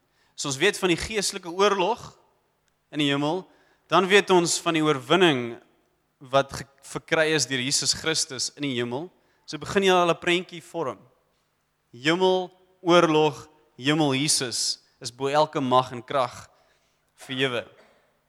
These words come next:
Dan die derde punt, en dis vir my die belangrike punt.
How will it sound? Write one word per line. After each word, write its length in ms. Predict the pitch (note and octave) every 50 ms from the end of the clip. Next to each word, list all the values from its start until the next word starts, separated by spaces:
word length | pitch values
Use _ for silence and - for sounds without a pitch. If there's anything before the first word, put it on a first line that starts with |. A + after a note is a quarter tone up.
| _ -
Dan 120 | E3+ F3+
die 120 | F#3+ F3 C3
derde 380 | - D3 D#3 F3+ G3 G#3 F#3+ F#3
punt, 300 | - - D3 C3 - C3
en 80 | B2
dis 240 | B2+ C#3 C#3+ - -
vir 200 | - - - C3+
my 100 | C3+ C3+
die 120 | C3 B2+
belangrike 440 | A#2+ B2 A#2+ B2 C3+ C3+ B2+ A#2 B2+
punt. 400 | A2 - A#2+ A2 G#2 - _ -